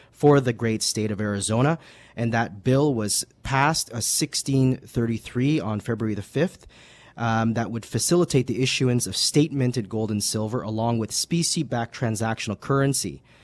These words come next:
And this is the currency that is going to be able to be constitutional. You can pay your debts, and that's what constitutional money is.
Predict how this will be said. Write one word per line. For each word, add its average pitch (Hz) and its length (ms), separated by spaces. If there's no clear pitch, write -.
And 113 140
this 131 120
is 131 100
the 131 80
currency 143 640
that 101 220
is 104 120
going 113 140
to 104 80
be 104 260
able 139 360
to 110 340
be 104 220
constitutional. 113 680
You 117 60
can 101 140
pay 104 120
your 92 140
debts, 107 380
and 101 100
that's 95 300
what 95 160
constitutional 98 600
money 92 280
is. 160 180